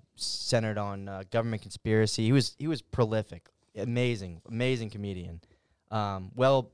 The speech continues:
well, but, like, well beyond his time. But, uh, he has a bit about, uh, J F K and all the assassination stuff. It's, it's, it's great. It's so great.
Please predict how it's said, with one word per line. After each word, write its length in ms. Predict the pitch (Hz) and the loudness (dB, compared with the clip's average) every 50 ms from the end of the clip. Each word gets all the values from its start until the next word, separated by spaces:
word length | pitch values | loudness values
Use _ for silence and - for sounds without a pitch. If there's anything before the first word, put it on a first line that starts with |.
| _ _ | _ _
well, 280 | 98 127 131 131 127 113 | 0 2 2 2 2 0
but, 220 | 104 113 107 - | 0 -2 -4 -2
like, 200 | 110 110 101 - _ _ _ _ _ _ | -4 -6 -6 -6 _ _ _ _ _ _
well 140 | 120 127 127 | -2 -2 0
beyond 220 | 127 120 117 110 | 0 0 -2 -2
his 100 | 101 - | -4 -6
time. 380 | - 107 104 101 92 85 85 85 _ _ _ _ _ _ _ _ _ _ | -8 -6 -6 -6 -6 -8 -10 -14 _ _ _ _ _ _ _ _ _ _
But, 180 | 110 107 107 | 0 2 2
uh, 180 | 107 101 101 104 | 2 0 0 -2
he 140 | 101 110 123 | -2 -2 0
has 180 | 127 123 107 117 | 0 0 0 -2
a 120 | 113 98 - _ _ 117 _ | -6 -6 -8 _ _ -10 _
bit 160 | - 123 123 | 2 4 4
about, 340 | 120 104 95 104 101 98 95 | 4 2 0 0 0 0 -2
uh, 240 | 98 98 95 92 90 - - - | -2 -4 -4 -6 -8 -10 -14 -18
J 160 | - - 113 110 107 | -4 0 2 4 4
F 160 | 104 104 _ | 2 0 _
K 260 | - 117 110 110 107 | -4 -2 -2 0 -2
and 80 | 104 101 | -2 -4
all 120 | 101 101 | -4 -4
the 100 | 104 101 | -4 -6
assassination 680 | 98 - - 107 104 101 - - 104 101 104 - - 104 | -8 -6 -4 -4 -4 -4 -4 -6 -6 -6 -6 -6 -8 -10
stuff. 340 | - - - 101 95 - - | -12 -2 0 0 0 0 -2
It's, 200 | 95 - - - - - | -6 -6 -10 -14 -8 -4
it's, 260 | - 110 - - - - _ _ _ | -4 -2 -2 -4 -14 -14 _ _ _
it's 180 | - - - - | -14 -10 -10 -10
great. 580 | - - - 101 98 101 95 87 82 - - _ _ _ _ _ | -12 -10 -8 -2 0 0 0 0 -2 -8 -18 _ _ _ _ _
It's 140 | 98 - | -6 -4
so 260 | - - - 120 113 107 | -2 2 2 2 2 0
great. 440 | 92 95 98 95 92 85 - - | -4 -4 -4 -4 -4 -6 -10 -20